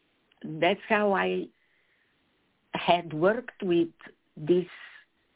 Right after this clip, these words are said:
population before this happened to my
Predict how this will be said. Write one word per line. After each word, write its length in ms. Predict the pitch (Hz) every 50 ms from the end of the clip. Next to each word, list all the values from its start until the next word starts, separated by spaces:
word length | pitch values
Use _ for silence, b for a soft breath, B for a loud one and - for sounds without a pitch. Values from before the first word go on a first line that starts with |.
| _ _ _ _ _ _ _ _ _ _ -
population 840 | 180 180 - 165 156 170 160 180 185 - - 156 147 165 165 170 - - _ _ _ - 160 156 151
before 380 | 170 170 170 - 175 190 196
this 160 | 185 165 175 170 - -
happened 340 | 180 180 - - 165 156 160
to 60 | 160
my 340 | 156 156 151 151 151 147